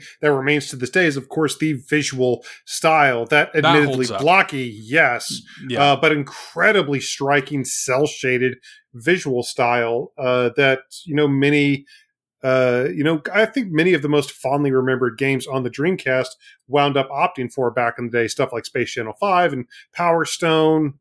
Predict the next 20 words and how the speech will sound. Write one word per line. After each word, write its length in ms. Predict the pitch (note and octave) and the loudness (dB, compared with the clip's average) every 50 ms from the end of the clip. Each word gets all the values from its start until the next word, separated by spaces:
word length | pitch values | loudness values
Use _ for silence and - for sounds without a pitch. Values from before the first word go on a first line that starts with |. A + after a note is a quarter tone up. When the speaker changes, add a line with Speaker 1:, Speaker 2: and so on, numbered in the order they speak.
| - | -2
Speaker 1:
uh, 280 | C3 B2+ B2+ B2 B2 A#2+ - _ _ - - | 0 2 2 4 2 0 -2 _ _ -18 -12
you 100 | C#3+ A#2+ | -8 -6
know, 120 | B2 A#2 | -6 -6
Jet 240 | G#2+ - C3+ A#2 - | -4 -4 -4 -4 -4
Set 140 | - B2+ A2 A2 | -6 -10 -8 -2
Radio, 680 | C3+ D#3 D#3+ D3+ D3 D3 C#3+ D3 C#3+ C#3+ C#3+ C3+ C#3 _ _ - - _ _ | 2 2 2 2 2 0 0 0 2 0 0 -2 -4 _ _ -20 -20 _ _
Crazy 320 | - D#3 D#3 C3+ B2 A#2 | 0 0 0 0 -2 -6
Taxi, 840 | - - D3 C#3+ C#3+ C#3 C#3 - - D3+ C#3+ C3+ C3+ C3+ B2+ - _ _ _ _ _ _ _ _ - C3 | -6 -2 0 2 0 0 -2 -4 -6 -4 -2 -2 -2 -2 -4 -6 _ _ _ _ _ _ _ _ -8 -4
uh, 280 | B2 B2 B2 A#2+ A#2+ B2 - | -2 -2 0 -2 -2 -4 -2
and 140 | D3 C#3+ C#3 | -2 -2 -2
because 360 | C#3+ C3+ - E3+ F3 D#3+ C3+ | -2 -2 0 0 0 0 0
of 80 | C#3+ C3 | 0 0
that 180 | D3+ C#3+ C#3 - - _ _ _ _ _ _ _ _ _ _ _ _ _ | 2 2 2 0 -4 _ _ _ _ _ _ _ _ _ _ _ _ _
cartoonish 840 | - - - D#3 D3 C#3 - - - E3+ E3 D#3 D#3 D#3 D3+ C#3+ - - | -12 -6 -6 -6 -6 -4 -6 -4 -2 0 2 2 2 2 2 0 -2 -4
kind 220 | - D3+ C#3+ C#3 | -4 -2 0 0
of, 160 | C#3 B2+ - _ - - - - - _ _ _ - | 0 -2 -2 _ -20 -20 -20 -20 -20 _ _ _ -4
uh, 360 | C3+ C3 C3 B2+ B2 A#2+ A#2 A2+ _ _ - D3+ | 0 2 2 4 2 0 -2 -4 _ _ -8 -4
street 600 | - - - - - C#3 B2 B2+ D3+ F3 F3+ - - - | -2 -2 -2 -2 -2 -4 0 0 0 0 0 -4 -4 0
art 320 | C#3 D3+ D3+ C#3 C3+ - - | 2 4 4 2 0 -2 -8
style 800 | - - - - B2+ C#3+ G#3+ A#3 E3+ A#2 A#2 A#2+ D3 E3+ D3+ | -8 -6 -4 -2 0 2 4 4 2 2 0 -4 -6 -8 -8